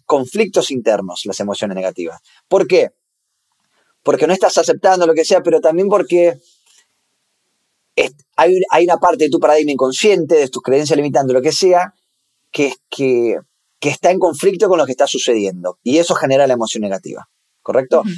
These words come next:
Speaker 1: Con lo que sabes que, con lo que querés también. Entra en conflicto con eso. Y ese conflicto, ese push and pull, lo que hace es crear esa emoción, eh, que estamos hablando. Entonces,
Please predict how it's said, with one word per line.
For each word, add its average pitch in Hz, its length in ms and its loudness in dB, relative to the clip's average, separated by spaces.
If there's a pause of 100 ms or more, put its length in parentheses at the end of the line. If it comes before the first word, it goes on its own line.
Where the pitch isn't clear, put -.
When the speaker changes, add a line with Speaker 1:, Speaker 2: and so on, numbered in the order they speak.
(120)
Speaker 1:
Con 127 140 -4
lo 127 100 2
que 127 120 0
sabes 139 240 2
que, 143 120 0
con 123 140 -2
lo 120 100 -2
que 117 120 -2
querés 165 340 2
también. 95 500 -6
Entra 123 180 -2
en 131 60 0
conflicto 127 340 0
con 131 140 0
eso. 113 300 -6 (260)
Y 123 160 0
ese 143 180 0
conflicto, 156 580 2
ese 139 240 -2 (180)
push 147 240 0
and 139 100 -4
pull, 185 400 2 (320)
lo 120 160 0
que 147 140 4
hace 170 340 2
es 127 140 -4
crear 120 220 2
esa 113 140 -4
emoción, 104 380 -6 (560)
eh, 90 260 -4
que 98 80 -6
estamos 98 240 -4
hablando. 92 240 -4
Entonces, 131 600 -2